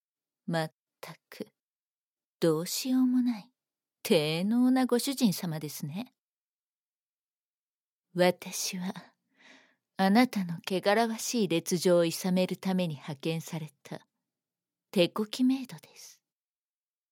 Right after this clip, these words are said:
四六時中発情して、他のご婦人に手を出されてしまっ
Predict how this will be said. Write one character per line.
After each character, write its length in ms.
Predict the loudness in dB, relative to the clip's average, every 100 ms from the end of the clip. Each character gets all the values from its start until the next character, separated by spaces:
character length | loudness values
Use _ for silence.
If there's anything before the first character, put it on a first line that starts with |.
| _ _ _ _ _ _ _ _ _ _ _
四 260 | -8 0 4
六 300 | 4 4 -2
時 160 | -4
中 240 | -6 0 0
発 360 | 0 -4 0
情 200 | 0 0
し 220 | -2 -10 -10
て、 260 | -12 -14 _ _ _ _ _ _ _ _ _
他 380 | 2 8 10
の 140 | 10 8
ご 160 | 6
婦 180 | 4 2
人 240 | 4 4 2
に 140 | -2 -8
手 220 | -6 -4
を 100 | -6
出 160 | -10 -6
さ 160 | 0
れ 80 | 0
て 140 | 0
し 160 | -4 -4
ま 140 | -4
っ 60 | -8